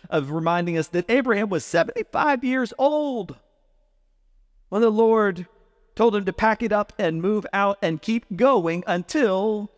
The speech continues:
the Lord just said, "Well, you'll get there when I say you're there." Imagine finding out at age seventy-five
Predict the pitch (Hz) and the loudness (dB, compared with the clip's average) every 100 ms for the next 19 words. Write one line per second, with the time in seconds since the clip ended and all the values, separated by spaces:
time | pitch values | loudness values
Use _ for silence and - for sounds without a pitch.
0 | _ _ _ _ _ _ _ _ _ _ | _ _ _ _ _ _ _ _ _ _
1 | _ _ _ _ _ - 170 175 180 170 | _ _ _ _ _ -8 -4 0 0 0
2 | 156 - 147 156 220 214 202 - _ 220 | -4 0 0 2 0 0 -4 -10 _ -4
3 | - 196 170 180 147 139 127 - 123 107 | -2 0 -2 0 0 0 -4 -4 -4 -4
4 | 92 78 90 _ _ _ _ _ _ _ | -6 -10 -14 _ _ _ _ _ _ _
5 | _ _ _ _ _ _ _ _ _ _ | _ _ _ _ _ _ _ _ _ _
6 | _ _ _ _ _ _ _ _ _ _ | _ _ _ _ _ _ _ _ _ _
7 | _ _ _ _ _ _ - 202 202 156 | _ _ _ _ _ _ -2 2 2 2
8 | 131 143 131 120 95 - - _ _ _ | -2 -2 -2 -4 -8 -12 -20 _ _ _
9 | _ _ _ _ _ _ _ _ _ 160 | _ _ _ _ _ _ _ _ _ -2
10 | 175 127 - 190 165 151 131 - 85 78 | 0 -2 -2 0 0 -2 -4 -4 -4 -6